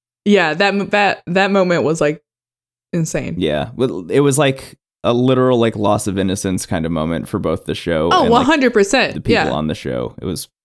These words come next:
Speaker 2: yeah, interesting.
Speaker 1: It was, it was also very self-aware because it's like, I mean, these, these reality shows know that,
Speaker 2: Yeah.
Speaker 1: like, you know that, like, the, the, only the worst stuff or only the best stuff is being shown of people.
Speaker 2: Right.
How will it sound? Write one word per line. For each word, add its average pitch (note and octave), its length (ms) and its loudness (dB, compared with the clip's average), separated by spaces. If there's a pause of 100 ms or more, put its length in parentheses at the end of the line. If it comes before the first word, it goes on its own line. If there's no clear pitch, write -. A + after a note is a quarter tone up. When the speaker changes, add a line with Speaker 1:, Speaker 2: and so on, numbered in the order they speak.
(100)
Speaker 2:
yeah, G#1 240 -10 (140)
interesting. - 400 -8 (220)
Speaker 1:
It C4 100 2
was, C#4 320 2
it - 120 0
was B3+ 180 2
also A#3+ 260 2
very A3 240 2
self-aware G#3 520 2
because F#3+ 320 0
it's E3+ 160 -6
like, E3 240 -2 (300)
I F#3+ 40 -4
mean, F#3+ 240 -4
these, G#3 380 -2 (360)
these F#3+ 260 -2
reality F3 400 4
shows D#3+ 500 0 (280)
know F3 500 2 (320)
that, B3+ 380 0 (560)
Speaker 2:
Yeah. A2+ 120 2
Speaker 1:
like, G#3+ 180 2
you A#3+ 120 6
know G#3+ 220 4
that, F#3 140 2
like, F3+ 220 2
the, F#3 80 2
the, F3+ 220 -2
only G3 220 4
the F3 140 4
worst E3+ 260 4
stuff E3+ 180 0
or E3+ 80 0
only D#3+ 160 -2
the D#3+ 100 -2
best D#3 200 0
stuff E3 140 -2
is E3+ 60 0
being D#3 180 -4
shown D#3+ 240 0
of D#3 100 -6
people. D3 500 -2
Speaker 2:
Right. F#2 240 -2